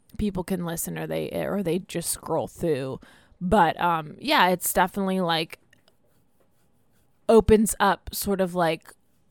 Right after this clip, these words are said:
a platform for you to be able to discuss things. And sometimes it's a fucking train wreck, you know what I mean?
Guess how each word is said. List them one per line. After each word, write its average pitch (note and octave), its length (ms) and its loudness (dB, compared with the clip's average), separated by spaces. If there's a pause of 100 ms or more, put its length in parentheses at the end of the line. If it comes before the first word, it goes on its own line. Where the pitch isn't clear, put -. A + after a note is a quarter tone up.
(200)
a F#3+ 120 2
platform F3+ 720 0
for F#3 160 -8
you F#3+ 180 -4
to F3+ 80 -2
be E3+ 200 -2
able E3 180 -6
to E3 80 -8
discuss E3+ 480 -6
things. F4+ 380 -2 (400)
And A#3+ 120 2
sometimes F4+ 420 0
it's - 120 -10
a G#3 40 -2
fucking G3 360 -2
train G3+ 380 -4
wreck, E3+ 340 -8
you G3 80 0
know G3 60 2
what F#3 80 0
I F#3 40 0
mean? F#3+ 240 -2